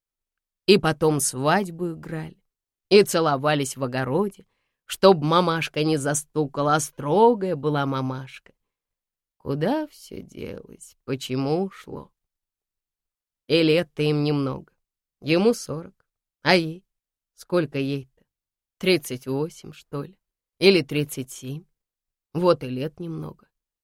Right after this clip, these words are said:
А вон какая жизнь вышла. Скучная, убогая, нерадостная, унылая, как кастрированный тёщин кот. И ведь не денешься никуда. Куда ж деваться-то,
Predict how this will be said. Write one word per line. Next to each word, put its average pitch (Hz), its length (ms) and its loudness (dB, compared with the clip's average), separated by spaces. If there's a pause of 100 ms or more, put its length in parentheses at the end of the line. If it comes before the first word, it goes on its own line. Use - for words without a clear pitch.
(120)
А 185 120 6
вон 202 200 4
какая 143 400 -4
жизнь 139 340 -4
вышла. 123 400 -14 (460)
Скучная, 170 640 -2
убогая, 139 540 -4
нерадостная, 139 800 -6
унылая, 143 520 -4 (540)
как 160 240 -2
кастрированный 147 840 0
тёщин 135 520 -6
кот. - 260 -20 (640)
И 185 120 4
ведь 170 220 2
не 151 120 0
денешься 160 540 -8
никуда. - 460 -14 (420)
Куда 208 260 2
ж 131 60 -12
деваться-то, 143 640 -8